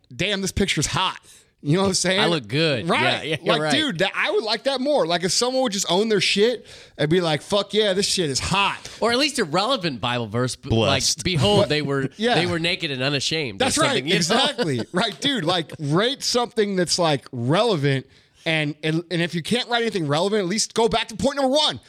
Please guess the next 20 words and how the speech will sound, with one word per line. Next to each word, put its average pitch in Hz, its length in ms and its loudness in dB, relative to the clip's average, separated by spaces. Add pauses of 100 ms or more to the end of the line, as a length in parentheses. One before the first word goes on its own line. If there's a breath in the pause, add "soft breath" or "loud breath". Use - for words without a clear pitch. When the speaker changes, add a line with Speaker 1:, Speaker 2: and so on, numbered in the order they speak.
(140 loud breath)
Speaker 1:
which - 80 -6
Speaker 2:
Right. 240 100 2
Speaker 1:
is 254 80 0
tell 277 220 -4
the 285 80 -8
truth. - 560 -2
If 196 120 0
you 233 100 2
look 277 140 0
fucking 254 360 -2
good, 285 240 2
say, 208 160 0
"Damn, 202 380 -2
I 165 80 2
look 156 220 0
fucking 135 340 -4
good." 120 280 0 (580 soft breath)
I 240 160 0
like 262 280 -4
that. 113 280 -8